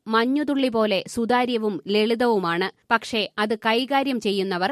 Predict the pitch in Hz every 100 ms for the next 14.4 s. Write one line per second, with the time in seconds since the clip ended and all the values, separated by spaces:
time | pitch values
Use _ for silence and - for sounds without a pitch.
0 | - 240 233 262 302 294 285 262 247 226
1 | 214 208 202 196 208 226 240 254 240 233
2 | 214 208 202 196 190 180 - 220 226 214
3 | 220 220 247 277 269 247 208 220 202 196
4 | 233 208 185 165 156 151 185 185 185 180
5 | - 247 262 285 311 302 277 247 233 240
6 | 269 269 247 208 220 190 202 214 262 254
7 | 269 240 214 190 - 226 240 247 220 202
8 | 190 180 - 240 240 262 277 277 247 240
9 | 226 220 220 262 269 233 220 220 208 196
10 | 185 180 196 226 262 262 240 220 208 202
11 | 202 185 190 170 - 202 196 202 185 175
12 | 190 185 - 226 262 254 226 208 240 262
13 | 220 196 214 208 233 240 262 240 208 196
14 | 190 190 175 196